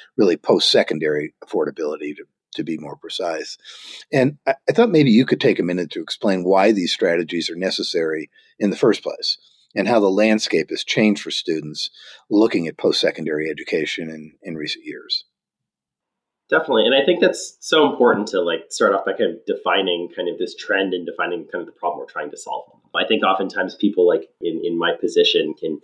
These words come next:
Speaker 2: get really, can get really kind of in love with certain solutions and without first thinking about, okay, what, what are the specific problems we're trying to solve? So it's really important to set that out ahead of time. Uh, you know, so what we've seen is kind of a, you know, more and more that the cost of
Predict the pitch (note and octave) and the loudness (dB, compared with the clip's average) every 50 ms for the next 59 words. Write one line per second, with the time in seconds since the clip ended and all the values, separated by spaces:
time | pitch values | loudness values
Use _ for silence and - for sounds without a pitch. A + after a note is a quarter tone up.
0 | _ _ _ _ A#2+ C#3+ D3+ - - - - _ _ _ _ A2 A#2+ C#3+ C3+ C3 | _ _ _ _ _ 2 2 2 0 -2 -10 _ _ _ _ -2 0 2 4 4
1 | C3 A#2+ A2+ A2+ A2 G#2 G2 - A#2 A2 A2 A#2 G2+ G#2+ A2+ G#2+ G2+ G2 - A2+ | 4 4 4 4 4 2 2 -2 -4 0 0 0 2 4 2 2 2 0 0 -2
2 | G#2 - - A2+ G#2+ G2 F#2+ F#2+ F#2+ F#2 F2+ F2 - - G2 E2 F2+ E2+ - F#2+ | -2 -2 -2 -2 -2 0 0 0 0 0 -2 -6 -2 -2 -2 -2 -2 -8 -8 -6
3 | F2 F#2 F#2+ F2 - F2+ E2 D2 C#2+ D2 D2 - - _ _ _ _ _ - F2 | -4 -4 -4 -4 -4 -6 -6 -6 -8 -12 -14 -16 -20 _ _ _ _ _ -10 -6
4 | E2 E2 E2 E2 D#2+ D#2+ D#2+ D#2+ - - G2+ G2 - - C#3 - - A2 - - | -6 -4 -2 -2 -4 -4 -4 -6 -6 -6 -2 2 2 2 2 4 2 0 0 0
5 | G2+ F#2+ - F#2+ F2+ E2+ F2+ - - C#3 A#2 A2 D#3 F3+ - - G#3 A#3+ B3+ - | -6 -6 -6 -6 -6 -4 -4 -4 0 0 0 0 0 -2 -4 -2 -4 -4 -2 -2
6 | - - - - G#2 G2 - - - A#2 - - A2 G#2+ G#2+ - _ _ - - | -2 -4 -6 -6 -8 -8 -8 -6 -6 -6 -6 -6 -8 -10 -10 -10 _ _ -6 -6
7 | - - - _ _ _ _ - - - _ _ - - - - - - - - | -6 -8 -16 _ _ _ _ -20 -20 -20 _ _ -20 -16 -14 -14 -12 -14 -14 -10
8 | - E2 D#2+ - - - - _ _ _ _ - C#3+ D#3+ D#3 D3 C3+ B2+ B2+ B2 | -8 -8 -8 -8 -12 -20 -20 _ _ _ _ 2 4 6 6 6 4 4 4 4
9 | A2+ G#2 G#2 G2 F#2+ - - F#2 - F2+ F2+ F2 E2 - - - - E2+ - - | 4 4 2 -2 -4 -4 -4 -4 -2 0 0 0 0 -2 -4 -4 -6 -6 -6 -6
10 | - - - D#2 D2+ D2+ D2 D2+ D2+ - - - F#2+ - - - _ _ _ - | -8 -10 -12 -10 -10 -10 -10 -12 -14 -10 -8 -6 -4 -4 -6 -8 _ _ _ 2
11 | F#3 F3+ F3+ G#3+ G3 F#3+ A3 A3 A3 - - A#3 A3+ A3 G#3 G3 G3+ - F3 D#3 | 2 4 6 6 6 8 6 6 4 2 2 4 6 6 6 4 4 2 2 2
12 | D3+ C3+ - - A#2 A2+ A2+ A2 G#2+ - - _ _ _ A#2 A#2+ B2 C3+ D3 E3+ | 4 2 4 4 6 6 6 6 4 2 -2 _ _ _ 4 4 6 6 6 6
13 | F3+ F3+ E3+ D3+ B2+ B2 A#2+ A#2+ A#2+ B2 A#2+ A#2+ - - _ A2+ A2 A#2+ - - | 6 6 6 6 6 6 6 8 8 6 4 4 2 -4 _ -2 -2 -2 -4 -4
14 | - - B2 A#2+ A#2+ - - A2 | 0 0 0 0 2 0 -2 -4